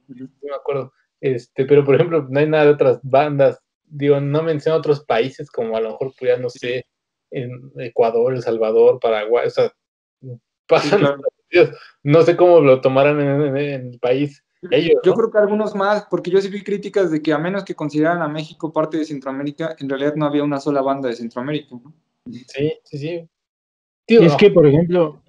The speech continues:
Speaker 2: criticable, pero bueno, volvemos a lo mismo, pues es que no, no cabe todo, pero bueno, a lo mejor
Speaker 3: Ajá.
Speaker 2: sí una bandita, un, un espacio les hubieran dedicado.
Speaker 1: Sí, claro.
Speaker 2: Digo.
Speaker 1: Sí, porque seguro debe ser bien duro, a lo mejor, imagínense la represión que pueden haber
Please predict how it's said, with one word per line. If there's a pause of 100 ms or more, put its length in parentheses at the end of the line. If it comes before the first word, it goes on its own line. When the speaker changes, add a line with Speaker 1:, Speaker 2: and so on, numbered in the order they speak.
(300)
Speaker 2:
criticable,
pero
bueno,
volvemos
a
lo
mismo,
pues
es
que
no,
no
cabe
todo,
pero
bueno,
a
lo
mejor
Speaker 3:
Ajá.
Speaker 2:
sí
una (160)
bandita,
un,
un
espacio
les
hubieran
dedicado.
Speaker 1:
Sí,
claro. (440)
Speaker 2:
Digo. (280)
Speaker 1:
Sí,
porque
seguro (180)
debe
ser
bien
duro, (360)
a
lo
mejor,
imagínense
la
represión
que
pueden
haber